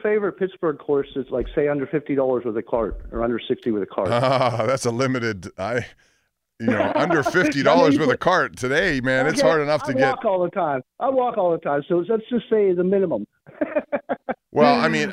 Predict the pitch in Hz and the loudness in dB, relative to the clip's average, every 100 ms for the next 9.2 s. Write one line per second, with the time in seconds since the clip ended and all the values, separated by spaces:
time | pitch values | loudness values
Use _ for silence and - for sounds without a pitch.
0 | - 196 190 156 190 170 151 151 135 127 | -2 -2 0 -2 -2 -2 0 0 0 0
1 | 123 113 123 110 123 110 110 - 107 101 | 0 0 -4 -6 -4 -4 -6 -6 -6 -6
2 | 90 98 104 104 - 127 123 98 90 90 | -8 -4 -4 -6 -4 -2 -2 -2 -4 -4
3 | 87 85 82 76 - 69 69 90 98 95 | -6 -6 -6 -8 -12 -16 -8 -6 -6 -8
4 | 90 - 101 104 101 92 127 170 87 71 | -10 -8 -8 -8 -8 -4 -2 -2 -4 -8
5 | - _ _ _ _ _ 113 123 - 107 | -12 _ _ _ _ _ -2 -2 -2 0
6 | 165 - 139 107 117 151 123 110 107 110 | -2 -2 -4 -2 -2 -2 -2 -4 -4 -8
7 | - - 131 123 123 90 98 98 78 58 | -12 -6 -4 -2 -6 -8 -6 -4 -6 -10
8 | - 98 104 92 113 143 151 131 120 92 | -12 -8 -8 -4 -2 -2 -2 -4 -2 -2
9 | 85 | -4